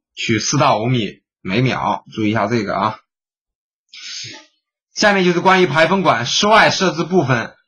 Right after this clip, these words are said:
宜采用防止产生冷凝水的一个保温措施，因为它这一块的一个温度还是比较，比较高的。当然这个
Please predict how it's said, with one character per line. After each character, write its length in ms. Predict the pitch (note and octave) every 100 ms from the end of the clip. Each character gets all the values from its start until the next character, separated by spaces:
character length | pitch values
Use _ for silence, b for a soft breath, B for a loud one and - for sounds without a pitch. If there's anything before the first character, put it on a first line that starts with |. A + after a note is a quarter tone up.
| _ -
宜 260 | B2+ F#3+
采 280 | - - A2+
用 320 | C3 C3 -
防 320 | C3+ C#3+ D#3 E3
止 140 | D#3
产 280 | C#3 C#3+ A2
生 260 | D3 C#3
冷 220 | C3 G#2+ G2+
凝 160 | C3
水 240 | - C3 F#2+
的 160 | E2+
一 60 | G2+
个 100 | A2+
保 200 | C#2+ F#2+
温 140 | C#3
措 220 | D3 C3+
施， 220 | G2 G#2 G#2 - b b _
因 140 | - E3+
为 60 |
它 180 | F3+ F#3
这 100 | F#3+
一 60 | D3+
块 200 | D#3+ D3
的 120 | A#2
一 60 | A2+
个 440 | A#2 G#2 G2 F#2+
温 180 | A#2+ G3
度 100 | F3+
还 140 | C3 C#3+
是 80 |
比 180 | A#2 G#2
较， 280 | A#2 D3+ G#2+ G#2 - - _ _ _ _ _
比 80 | B2
较 120 | C3+
高 220 | D3 F3
的。 220 | D#3+ - _ _ _ _
当 120 | D3+ C#3
然 120 | D3+
这 180 | D#3+ A#2
个 440 | A#2+ A#2 A2+